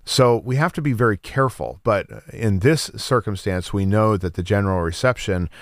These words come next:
is that everyone thought well of him, even in neighboring cities, and that says a lot. Again, back to that principle that we find in Proverbs twenty-two, verse one, "A good name is to be chosen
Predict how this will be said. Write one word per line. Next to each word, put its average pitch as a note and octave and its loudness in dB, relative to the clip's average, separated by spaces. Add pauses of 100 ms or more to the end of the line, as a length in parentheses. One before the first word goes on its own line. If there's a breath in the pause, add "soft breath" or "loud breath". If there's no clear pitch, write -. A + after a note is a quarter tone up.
(300 loud breath)
is G2+ 2
that F2+ 0
everyone G2+ 2
thought F2+ -2
well F#2+ 2
of G2+ -2
him, F2+ -4
even G#2+ 0
in F2+ 0
neighboring E2+ 0
cities, F#2 -4
and F2+ -2
that G2 -2
says E2+ -4
a - -8
lot. F2+ -2
Again, E2+ -2
back F2 -2
to - -6
that E2 -2
principle F#2+ 0 (360 loud breath)
that F#2+ 0
we F2 0
find F2 -2
in F2+ -6
Proverbs F#2+ -2
twenty-two, G2+ 0
verse E2 -2
one, A2+ 2
"A E2+ -4
good F#2+ 0
name G2 0
is F2 -4
to - -16
be F2 -4
chosen G#2 0